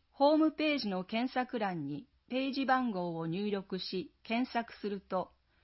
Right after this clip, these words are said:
各記事の詳しい内容をご確認いただけます。令和八年一月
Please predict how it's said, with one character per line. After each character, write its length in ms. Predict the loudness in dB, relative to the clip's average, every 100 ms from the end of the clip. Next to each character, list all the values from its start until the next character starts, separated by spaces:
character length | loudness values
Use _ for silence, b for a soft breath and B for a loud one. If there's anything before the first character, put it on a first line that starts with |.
| _ _ _
各 320 | -2 0 0 -2
記 160 | 0 0
事 100 | 0
の 160 | -4
詳 320 | -4 2 2
し 240 | 2 -2 0
い 40 |
内 280 | 2 2 0
容 220 | 0 0
を 300 | 0 -2 -4 _ -8
ご 140 | -4
確 320 | -2 -4 -4
認 260 | -4 -4 -6
い 60 |
た 140 | -6 -6
だ 100 | -6
け 160 | -6
ま 160 | -6 -8
す。 60 | -12 _ _ _ _ _ _ _ _ _ _ _ _ _ _ _ _ _
令 280 | 0 2 2
和 140 | 2
八 340 | 2 -2 0 0
年 300 | 0 -4 -8 _ _ _ _ _ _ _ -6
一 320 | -6 0 2
月 320 | 2 0 -2